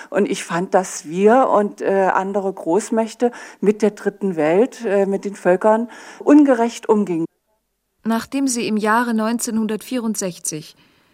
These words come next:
Speaker 2: vergeblich und ungestraft ausgewählte Ziele in Nordvietnam bombardiert haben, nachdem sie ihre Landstreitkräfte auf dreihunderttausend, Ende sechsundsechzig werden es sechshunderttausend sein, erhöht haben,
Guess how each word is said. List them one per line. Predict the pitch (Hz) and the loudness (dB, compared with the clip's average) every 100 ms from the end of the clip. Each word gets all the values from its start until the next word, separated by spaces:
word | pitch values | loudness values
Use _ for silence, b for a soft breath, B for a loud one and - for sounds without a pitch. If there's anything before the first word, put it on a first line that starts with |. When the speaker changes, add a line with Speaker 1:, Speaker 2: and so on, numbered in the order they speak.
| b | b
Speaker 2:
vergeblich | - 202 240 285 277 262 - | -6 -2 -2 -2 -4 -6 -6
und | 233 220 - | -8 -8 -4
ungestraft | 247 226 180 - 175 170 196 - b b b - | 0 0 0 -4 -4 -4 -6 -14 b b b -2
ausgewählte | 214 214 233 208 214 208 190 | -2 -2 0 2 2 2 -4
Ziele | - 233 220 170 151 b b | -2 -2 0 -2 -4 b b
in | 196 | -2
Nordvietnam | 196 180 190 208 202 220 196 | 0 0 -2 -4 -2 0 0
bombardiert | 170 165 170 170 180 190 | -2 -4 -6 -6 -10 -6
haben, | 190 202 214 _ _ _ _ _ b b | -6 -6 -8 _ _ _ _ _ b b
nachdem | 226 220 277 | -4 0 2
sie | 269 254 | 2 0
ihre | 233 | 0
Landstreitkräfte | 220 240 277 - 262 247 - 262 254 - | 0 0 -2 -4 -6 -8 -8 -8 -6 -6
auf | - 190 | -6 -8
dreihunderttausend, | 208 233 277 269 247 247 - 208 175 165 147 156 b b b b | -4 -2 0 0 -2 -6 -6 -4 -4 -4 -8 -12 b b b b
Ende | 214 214 202 | 0 2 2
sechsundsechzig | 214 214 226 208 208 - 202 | -2 -4 -4 -4 -6 -8 -8
werden | 196 196 190 | -4 -4 -4
es | 180 | -6
sechshunderttausend | - 233 - 175 151 - 156 143 - - | -6 -6 -6 -6 -10 -8 -8 -8 -8 -6
sein, | 170 185 | -4 -6
erhöht | - 196 226 226 | -6 -6 -6 -6
haben, | 214 196 220 | -6 -6 -6